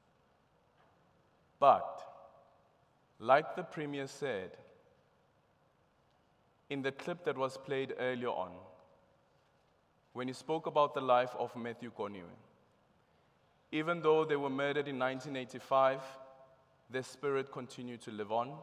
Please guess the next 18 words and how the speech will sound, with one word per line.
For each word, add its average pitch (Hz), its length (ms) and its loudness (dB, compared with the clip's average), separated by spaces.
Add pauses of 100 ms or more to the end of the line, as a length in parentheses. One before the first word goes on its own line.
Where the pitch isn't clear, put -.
(1160)
Even 151 260 -2
though 147 140 2
Matthew 143 320 -4
Goniwe 135 380 0
was 131 200 0
murdered 135 360 -2
in 131 120 -4
nineteen 131 380 -2
eighty-five, 127 640 4 (440)
there 131 120 -2
is 127 260 -2
now 131 300 4
a 123 100 -2
Matthew 139 400 -4
Goniwe 127 640 -2 (920)
School 156 640 -2
of 135 380 6 (640)
Leadership 139 640 -4